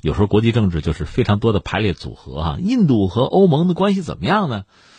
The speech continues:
你要让我用八个字儿说吧，叫不凉不热，<laughs> 不温不火，是这么个关系。你要说认识吧，早认识，在上个世纪六十年代，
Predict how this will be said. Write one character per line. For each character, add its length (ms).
你 100
要 100
让 180
我 120
用 760
八 200
个 60
字 80
儿 60
说 280
吧， 80
叫 560
不 80
凉 160
不 80
热， 180
<laughs> 280
不 120
温 140
不 120
火， 160
是 80
这 140
么 80
个 160
关 240
系。 160
你 100
要 140
说 120
认 240
识 120
吧， 100
早 200
认 200
识， 160
在 180
上 280
个 80
世 180
纪 140
六 260
十 160
年 240
代， 220